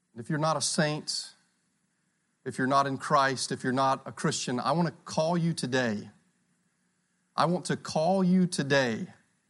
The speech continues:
to become so, to become a Christian, to see the love of God in Christ, and to see your sin and your desperate need for this Savior.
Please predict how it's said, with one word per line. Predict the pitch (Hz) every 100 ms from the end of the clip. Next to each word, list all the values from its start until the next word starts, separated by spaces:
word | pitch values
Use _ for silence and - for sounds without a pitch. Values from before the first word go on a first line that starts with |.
| _ _ _ _ _ _ _ _ _ -
to |
become | 123 120 151 135
so, | - 107 104 - _ _ _ _ _ _ _ _ _ _ _ _ _ -
to | 135
become | 135 156 139
a |
Christian, | - 135 - - 110
to | 117
see | 120 - 170 165 139 113
the | 120
love | 113 127 135
of | 123
God | 131 131 123
in | 113
Christ, | 107 131 117 104 - - - - _ _ _ _ _ _ -
and | 120
to | 127
see | - -
your | 156 131 156
sin | - - 160 127 104 98 - _ _ _ _ _ _ _ -
and | 120
your | 110 135
desperate | 110 139 147 - 156 143
need | 135 139 120
for | - 131 117
this | 120 151 -
Savior. | - - - - 139 113 110 101